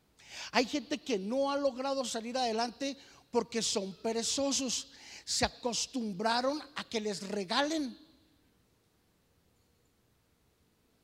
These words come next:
Se acostumbraron a ver que cae Y con eso vamos a sobrevivir.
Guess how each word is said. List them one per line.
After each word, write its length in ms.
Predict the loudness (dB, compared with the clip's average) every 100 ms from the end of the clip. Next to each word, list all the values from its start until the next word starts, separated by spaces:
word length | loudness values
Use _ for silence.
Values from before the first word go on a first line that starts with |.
| _ _ _ _ _ -20 -12
Se 160 | 0 4
acostumbraron 840 | 4 4 2 0 2 2 2 2
a 80 | 2
ver 400 | 2 2 -2 -10
que 260 | -6 -6 -2
cae 560 | 2 4 4 2 -2 -6 -20 -14 -8
Y 100 | -4
con 240 | 0 0
eso 220 | 0 0
vamos 300 | -2 -2 -4
a 60 | -4
sobrevivir. 1080 | -2 0 0 0 -2 0 2 2 -2 -8